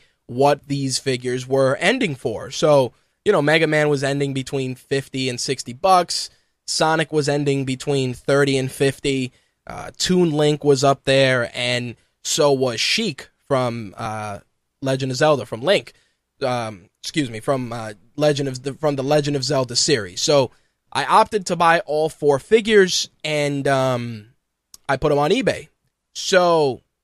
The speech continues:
as luck would have it, I wasn't, I wasn't gonna be greedy. I mean, I saw people selling 'em for seventy-five bucks. I saw some, all four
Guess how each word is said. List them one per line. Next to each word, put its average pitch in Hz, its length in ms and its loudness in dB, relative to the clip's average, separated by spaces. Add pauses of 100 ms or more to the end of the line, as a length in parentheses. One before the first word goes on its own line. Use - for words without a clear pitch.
(180)
as 180 240 2
luck 196 220 2
would 180 100 -2
have 151 220 2
it, 170 60 0
I 156 80 4
wasn't, 196 360 2
I 156 80 0
wasn't 196 240 2
gonna 185 120 0
be 165 100 -2
greedy. 143 540 0
I 139 80 -6
mean, 156 140 0
I 151 80 0
saw 175 180 0
people 165 260 -4
selling 151 340 -2
'em 156 120 -4
for 143 240 -2 (280)
seventy-five 143 760 0
bucks. 139 380 2
I 120 80 -4
saw 143 180 -2
some, 143 480 -2
all 147 220 4
four 143 460 2